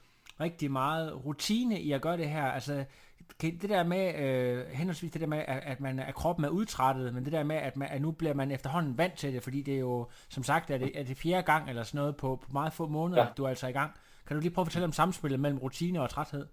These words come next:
Speaker 2: Jo, øh, men, altså, det var meget sjovt, fordi, øh, ham, som jeg havde med, øh, i Sverige som supporter, hvor Michael jo selv, øh,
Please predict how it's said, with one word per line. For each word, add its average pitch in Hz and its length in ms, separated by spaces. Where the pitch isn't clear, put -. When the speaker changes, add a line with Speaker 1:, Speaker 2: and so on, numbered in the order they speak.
Speaker 2:
Jo, 170 340
øh, - 60
men, 151 60
altså, 147 280
det 160 120
var 160 60
meget 160 180
sjovt, 175 200
fordi, 156 440
øh, 120 160
ham, 127 280
som 156 160
jeg 156 100
havde 160 160
med, 143 140
øh, 127 60
i 131 40
Sverige 170 260
som 135 140
supporter, 151 340
hvor 123 160
Michael 151 260
jo 117 60
selv, 156 300
øh, 120 340